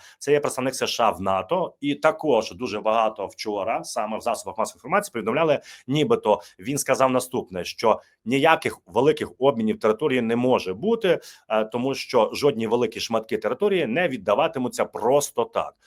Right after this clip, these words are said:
Отакі от загу-, заголовки були в наших засобах масової інформації. Ну і, звичайно, всі такі: "О, С Ш А кажуть, що не може ніякого бути обміну".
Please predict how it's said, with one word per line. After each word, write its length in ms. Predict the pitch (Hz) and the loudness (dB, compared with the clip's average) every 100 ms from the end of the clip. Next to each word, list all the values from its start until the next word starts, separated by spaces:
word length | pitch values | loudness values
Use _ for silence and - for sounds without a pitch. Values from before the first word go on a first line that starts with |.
| _ | _
Отакі 320 | 120 123 175 | -4 -4 -2
от 120 | 185 - | -4 0
загу-, 340 | 131 147 104 | 2 2 0
заголовки 420 | 123 156 151 113 | 0 0 -2 -8
були 400 | 95 104 117 120 _ _ _ _ _ _ _ - | -8 -4 -4 -6 _ _ _ _ _ _ _ -6
в 60 | |
наших 420 | 104 113 - 101 - | -2 -2 -4 -12 -4
засобах 440 | 104 104 98 98 | -4 -4 -8 -8
масової 280 | 90 95 95 | -6 -6 -8
інформації. 580 | 87 101 95 80 - - - - | -10 -8 -6 -8 -12 -20 -20 -12
Ну 80 | 180 | -6
і, 40 | 165 | -2
звичайно, 400 | 135 139 147 127 | 0 2 0 -2
всі 260 | - 131 | -4 -6
такі: 320 | - - 95 | -6 -8 -6
"О, 280 | 98 165 175 | -2 2 2
С 120 | - | 2
Ш 160 | 107 117 | -2 0
А 180 | 131 120 | 0 0
кажуть, 320 | - 123 101 | -2 -2 -4
що 200 | - 101 | -10 -10
не 80 | 92 | -8
може 180 | 107 95 | -8 -6
ніякого 320 | 98 98 87 | -8 -6 -8
бути 200 | 101 98 | -4 -4
обміну". 360 | 90 87 82 | -4 -6 -14